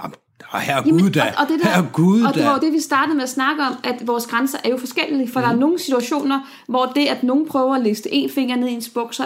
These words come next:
Speaker 2: er så grænseoverskridende, at man stadigvæk flere måneder efter kan mærke det fysiske ubehag.
Speaker 1: Mhm.
Speaker 2: Og så
Speaker 1: Ja.
Speaker 2: er der de situationer, som du har fortalt om i Drop from Denmark, hvor at man kan stå med hele hånden nede i en anden persons underbukser, og stadigvæk have en fest med det. Og
Speaker 1: Altså
Speaker 2: det er bare, øh, konteksten, der afgør det.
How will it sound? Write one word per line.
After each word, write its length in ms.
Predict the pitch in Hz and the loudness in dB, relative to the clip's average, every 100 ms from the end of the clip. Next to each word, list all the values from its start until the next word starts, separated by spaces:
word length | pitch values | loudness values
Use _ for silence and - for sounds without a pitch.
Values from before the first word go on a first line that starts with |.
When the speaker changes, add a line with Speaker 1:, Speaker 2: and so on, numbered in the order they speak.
| - | -4
Speaker 2:
er 120 | 226 | -4
så 200 | 226 269 262 | -4 -6 -4
grænseoverskridende, 680 | 240 247 262 233 - 208 220 | -2 -2 -2 -4 -4 -6 -4
at 100 | 214 | -4
man 100 | 214 | -4
stadigvæk 300 | 233 233 233 | -4 -4 -2
flere 140 | 226 | 0
måneder 540 | 220 254 277 302 269 | 2 4 4 2 2
efter 380 | 196 196 - 233 226 _ _ _ _ - 170 | 2 0 -2 -8 -8 _ _ _ _ -18 -4
kan 120 | 233 | 0
mærke 220 | 220 226 233 | 2 0 -2
det 80 | 226 - | -6 -2
fysiske 380 | 302 - 226 - | -2 -2 -6 -4
ubehag. 360 | 220 127 202 | -2 2 2
Speaker 1:
Mhm. 100 | 143 - _ _ | 0 -6 _ _
Speaker 2:
Og 80 | - | -2
så 40 | |
Speaker 1:
Ja. 40 | 302 | 0
Speaker 2:
er 40 | |
der 60 | 262 | 0
de 160 | 277 | 0
situationer, 500 | 269 233 220 269 240 | 0 -2 -2 -2 -4
som 120 | 226 214 | -4 -2
du 240 | 330 339 | 0 2
har 140 | 294 262 | 0 -2
fortalt 280 | - 254 247 | -4 -2 -2
om 140 | 233 | -4
i 40 | |
Drop 180 | 214 202 | -4 -4
from 100 | 214 | -2
Denmark, 380 | 202 277 320 285 - | 0 2 0 -2 -4
hvor 120 | 247 | -2
at 120 | 247 | 0
man 100 | 233 | 0
kan 100 | 220 | -2
stå 240 | 214 285 277 | -2 0 0
med 140 | 247 | 0
hele 380 | 247 226 339 320 | 0 2 2 2
hånden 340 | 247 247 269 262 - - _ - | 2 2 0 -4 -8 -20 _ -2
nede 340 | 254 277 285 | 2 4 4
i 40 | 262 | 2
en 140 | 240 | 2
anden 140 | 220 247 | 0 -2
persons 360 | 262 254 233 | -2 -4 -2
underbukser, 540 | 240 254 247 226 226 226 - _ _ _ - | -2 -2 -2 -4 -6 -8 -10 _ _ _ -6
og 100 | 233 | -2
stadigvæk 260 | 254 226 | 0 0
have 80 | 226 | 0
en 60 | 214 | -2
fest 300 | - 214 - | 0 -2 -2
med 120 | 202 | -6
det. 100 | 196 | -6
Og 720 | - _ _ _ _ - - | -10 _ _ _ _ -12 -4
Speaker 1:
Altså 140 | 262 294 | 0 2
Speaker 2:
det 80 | |
er 60 | 277 | 2
bare, 400 | 269 254 277 208 | 4 2 2 0
øh, 80 | 247 | -2
konteksten, 600 | - 320 311 294 294 240 | 0 0 0 -4 -4 -4
der 60 | 254 | 0
afgør 380 | 294 392 - | 0 0 -4
det. 120 | 196 | -6